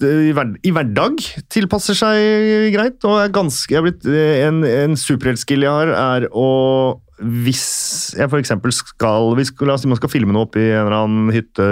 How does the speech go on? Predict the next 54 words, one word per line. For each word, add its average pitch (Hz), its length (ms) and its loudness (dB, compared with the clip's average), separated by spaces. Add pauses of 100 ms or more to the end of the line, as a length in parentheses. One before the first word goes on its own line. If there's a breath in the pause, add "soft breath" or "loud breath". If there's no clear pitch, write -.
(340)
halvannen 101 300 -2
time 98 180 0
utenfor 92 220 -6
byen, - 140 -6 (600 loud breath)
og 120 140 0
så 120 160 0 (180)
er 101 80 0
det 120 80 0
liksom, 117 240 0
ja, 156 160 0
det 131 80 0
er 120 80 0
noe 120 140 -2
catering, 104 500 0
eller 101 160 0
det 101 140 2
er 98 80 0
noe 101 100 0
mat, 92 200 -2 (180)
eller 101 160 0
et - 20 -2
eller 143 140 0
annet, - 200 -8 (220)
og 107 240 2
jeg 110 140 0
har 104 100 0
hatt 101 160 -4
litt 107 140 0
dårlig 98 160 -2
tid 92 80 -2
på 104 80 2
morgenen, 95 180 0
og 101 80 2
eventuelt 98 300 -2
ikke 104 160 -2 (180)
tatt - 240 -6
med 92 140 0
meg 95 100 0
noe 101 140 0
sånn 98 120 0 (220)
backup-ting, 160 560 -2 (720 loud breath)
og 131 240 2
så 143 160 0
finner 113 220 2
jeg 104 80 -4
ut - 180 -12 (160)
der 107 300 2
at, - 100 -18
«Ah, 180 160 0
shit, - 320 -4
det 110 160 -4
her 117 240 0
er 95 240 0
jo, 101 220 0